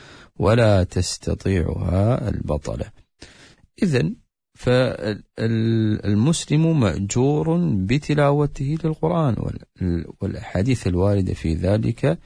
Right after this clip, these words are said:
في بيان أجر من قرأ القرآن كثيرة، كقوله صلى الله عليه وسلم: "من قرأ حرفاً من كتاب الله فله بكل حرف عشر حسنات".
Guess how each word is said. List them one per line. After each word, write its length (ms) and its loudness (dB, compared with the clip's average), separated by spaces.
في 280 0
بيان 640 0
أجر 360 0
من 240 -2
قرأ 460 0
القرآن 600 -2
كثيرة، 560 -2
كقوله 520 -2
صلى 220 -2
الله 380 0
عليه 240 0
وسلم: 520 0
"من 140 0
قرأ 360 0
حرفاً 540 -2
من 360 2
كتاب 460 -4
الله 380 2
فله 880 2
بكل 880 0
حرف 540 -2
عشر 560 -2
حسنات". 640 0